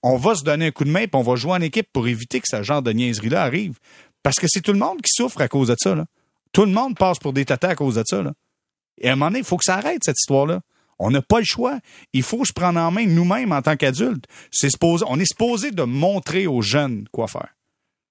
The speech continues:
Là, qu'est-ce qu'on montre ? On montre quelqu'un qui est pas capable de se contrôler. Quelqu'un qui, la seule façon qui arrive pour témoigner son mécontentement, c'est que tu vas frapper un enfant de quatorze, quinze ans. Allô ? Allô, le pogo.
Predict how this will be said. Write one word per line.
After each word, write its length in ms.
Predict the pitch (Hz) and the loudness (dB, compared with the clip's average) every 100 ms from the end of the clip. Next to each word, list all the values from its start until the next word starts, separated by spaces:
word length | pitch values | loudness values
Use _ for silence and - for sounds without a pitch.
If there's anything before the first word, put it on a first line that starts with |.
| _ | _
Là, 100 | 160 | -2
qu'est-ce 280 | 185 214 - | 0 0 0
qu'on 160 | 151 127 | 0 0
montre ? 400 | 143 131 104 _ _ | -2 -4 -12 _ _
On 160 | - 127 | -2 0
montre 180 | 175 151 | 0 -2
quelqu'un 260 | 131 160 | -4 -6
qui 100 | 156 | -8
est 40 | 127 | -8
pas 140 | - | -6
capable 300 | 147 127 131 | -4 -2 -2
de 40 | 104 | -2
se 60 | |
contrôler. 460 | - 90 95 92 95 _ _ _ _ _ | -2 -4 -4 -6 -8 _ _ _ _ _
Quelqu'un 360 | - 120 170 180 | -2 0 0 -2
qui, 140 | - | -2
la 100 | 135 | -4
seule 340 | 123 - 220 202 | -2 0 0 0
façon 580 | - 185 151 180 175 170 _ - _ | 0 2 4 2 0 -6 _ -20 _
qui 100 | - | 0
arrive 200 | 120 160 | 2 2
pour 160 | - - | -4 2
témoigner 480 | 202 180 175 170 180 | 4 4 2 0 0
son 160 | 139 | 0
mécontentement, 800 | 127 160 160 - 135 120 135 151 156 - - | 0 0 0 2 0 0 0 -2 -4 -12 -16
c'est 120 | - | -14
que 60 | 107 | -8
tu 80 | 117 | -6
vas 60 | 110 | -6
frapper 640 | - - 160 - 175 185 | -4 0 0 2 -2 0
un 220 | 113 113 | 0 0
enfant 480 | 127 127 - 147 147 | 0 -2 -4 -2 -2
de 80 | 113 | -4
quatorze, 480 | - 131 156 139 117 | -2 -2 0 -2 -2
quinze 320 | 113 95 87 | -4 -4 -8
ans. 80 | 101 _ _ _ _ _ - | -12 _ _ _ _ _ -4
Allô ? 440 | 107 107 160 139 _ _ _ - | 0 2 0 -2 _ _ _ -6
Allô, 440 | 107 101 120 160 | -4 0 0 0
le 40 | |
pogo. 380 | 120 98 98 110 | -4 -8 -6 -8